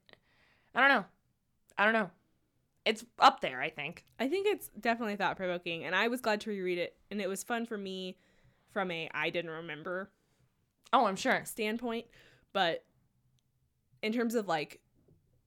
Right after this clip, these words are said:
Speaker 2: books I liked best that we've read, it's definitely not the book I've liked the best.
Speaker 1: But, uh, do we have one more question, or is that it?
Speaker 2: Well, the other question was, like, what other thoughts or other stories does it remind you of?
Speaker 1: I think that's just when I went into the whole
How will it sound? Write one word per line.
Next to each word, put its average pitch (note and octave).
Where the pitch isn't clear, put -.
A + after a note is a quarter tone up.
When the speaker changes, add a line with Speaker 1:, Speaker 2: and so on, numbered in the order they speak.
Speaker 2:
books F#3+
I D#3+
liked E3
best C4
that B3
we've C4
read, C#4+
it's -
definitely F3
not C#3+
the F3
book E3
I've C#3+
liked D#3
the C#3+
best. -
Speaker 1:
But, E3
uh, G#3+
do F#3+
we C#4+
have E4
one F4
more E4
question, D#4+
or -
is C#4
that G#3
it? F3
Speaker 2:
Well, A3+
the B3
other C4+
question C4
was, G#3+
like, F#3
what F#3+
other F#3
thoughts E3
or E3+
other E3
stories E3
does G3+
it G3
remind G#3+
you A#3
of? A3+
Speaker 1:
I G#3
think G#3+
that's G3+
just F#3+
when F3+
I F3
went E3+
into E3
the D#3+
whole D#3